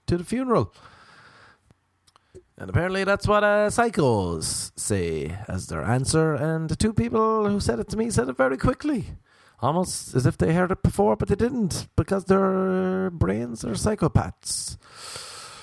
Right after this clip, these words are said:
So that's good. I tried it. One friend didn't get it. He didn't get that it was a hypothetical situation. He was like, "Okay,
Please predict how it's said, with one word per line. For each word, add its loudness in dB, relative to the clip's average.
So 0
that's -2
good. 2
I -2
tried 2
it. 2
One 2
friend 0
didn't 4
get 4
it. -2
He 4
didn't 0
get 0
that 2
it 4
was 2
a 6
hypothetical 2
situation. 2
He 4
was 6
like, 2
"Okay, 2